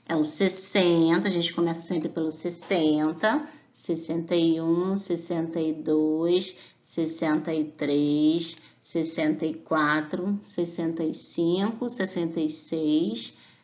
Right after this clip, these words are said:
sessenta e sete, sessenta e oito e sessenta e nove, tá?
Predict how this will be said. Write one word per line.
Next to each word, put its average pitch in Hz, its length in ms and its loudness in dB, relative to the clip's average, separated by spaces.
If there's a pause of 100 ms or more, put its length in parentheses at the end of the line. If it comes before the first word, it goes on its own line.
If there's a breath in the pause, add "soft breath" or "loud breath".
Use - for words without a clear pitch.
(120)
sessenta 170 640 -4
e 156 100 0
sete, 170 800 0
sessenta 180 840 -4
e 151 180 4
oito 196 520 0 (240)
e 202 220 4
sessenta 285 760 2
e 381 160 2
nove, 170 480 2 (100)
tá? 220 560 2